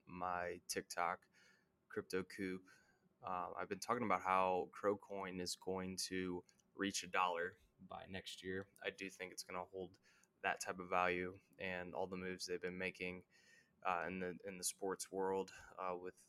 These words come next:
buying Staples Center, partnering with the U F C, partnering with Formula One. Uh, this company is such a huge brand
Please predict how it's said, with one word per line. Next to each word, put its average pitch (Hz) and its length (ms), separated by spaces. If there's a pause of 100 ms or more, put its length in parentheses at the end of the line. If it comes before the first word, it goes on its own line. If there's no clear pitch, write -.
(140)
buying 92 260
Staples - 460
Center, 92 360 (960)
partnering 95 380
with 95 140
the 92 60
U 95 180
F 92 100
C, 92 420
partnering 90 380
with 90 100
Formula 92 480
One. 92 440 (600)
Uh, 90 220
this 92 220
company 98 640 (360)
is 101 80
such - 300
a 82 60
huge 87 440
brand 90 520